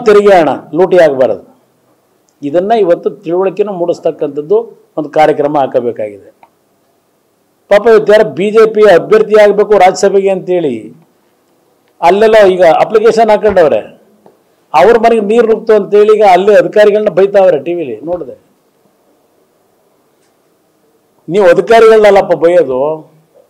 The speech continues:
ನೀವೇನು ಅರ್ಜಿ ಹಾಕ್ಕೊಂಡಿದ್ದೀರಲ್ಲ ರಾಜ್ಯಸಭಾ ಮೆಂಬರ್‌ಶಿಪ್‌ಗೆ, ನಿಮ್ಮ ಮುಖ್ಯಮಂತ್ರಿ, ನಿಮ್ಮ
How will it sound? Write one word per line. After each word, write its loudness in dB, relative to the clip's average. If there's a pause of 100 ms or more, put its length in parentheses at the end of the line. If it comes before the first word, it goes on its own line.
(440)
ನೀವೇನು 0
ಅರ್ಜಿ 0
ಹಾಕ್ಕೊಂಡಿದ್ದೀರಲ್ಲ 0
ರಾಜ್ಯಸಭಾ 2
ಮೆಂಬರ್‌ಶಿಪ್‌ಗೆ, -6 (1300)
ನಿಮ್ಮ -2 (500)
ಮುಖ್ಯಮಂತ್ರಿ, -2 (280)
ನಿಮ್ಮ -6